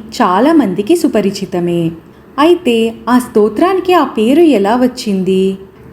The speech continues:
ఖడ్గమాలా స్తోత్రంలోని ఆ పేర్లు అన్నీ ఎవరివి? లాంటి అనుమానాలు మనలో చాలా మందికి ఉండొచ్చు. అయితే ఖడ్గమాలా స్తోత్రం శ్రీ విద్యకు చెందినది.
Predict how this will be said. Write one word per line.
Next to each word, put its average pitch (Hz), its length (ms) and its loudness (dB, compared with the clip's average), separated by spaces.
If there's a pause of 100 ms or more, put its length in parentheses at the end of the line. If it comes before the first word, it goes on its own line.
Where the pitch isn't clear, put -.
ఖడ్గమాలా 349 680 4
స్తోత్రంలోని 302 800 2
ఆ 240 120 4
పేర్లు 214 420 0
అన్నీ 285 240 4
ఎవరివి? 220 680 2 (400)
లాంటి 320 380 2
అనుమానాలు 220 840 2 (340)
మనలో 233 380 2
చాలా 254 420 2
మందికి 175 440 2
ఉండొచ్చు. 170 800 0 (440)
అయితే 262 480 2 (360)
ఖడ్గమాలా 311 640 2
స్తోత్రం 185 680 -4 (340)
శ్రీ 339 180 4
విద్యకు 285 420 -2
చెందినది. 170 920 0